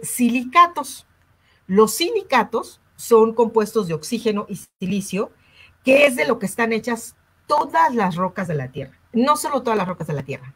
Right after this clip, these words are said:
la mitad de nuestro planeta Tierra está hecha de silicatos. Esos silicatos vinieron de una nube molecular, del polvo de una nube molecular.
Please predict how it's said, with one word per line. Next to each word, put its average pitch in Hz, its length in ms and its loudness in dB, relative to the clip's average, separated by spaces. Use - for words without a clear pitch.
la 233 260 6
mitad 254 340 2
de 330 80 -2
nuestro 214 280 -8
planeta 175 320 -6
Tierra 175 340 -6
está 214 480 4
hecha 175 240 -2
de 165 80 -6
silicatos. 226 720 -8
Esos 262 280 4
silicatos 233 640 0
vinieron 214 520 4
de 185 100 2
una 185 240 0
nube 175 200 0
molecular, 220 500 0
del 202 180 2
polvo 233 380 4
de 175 80 -2
una 165 100 -2
nube 147 220 0
molecular. - 460 -12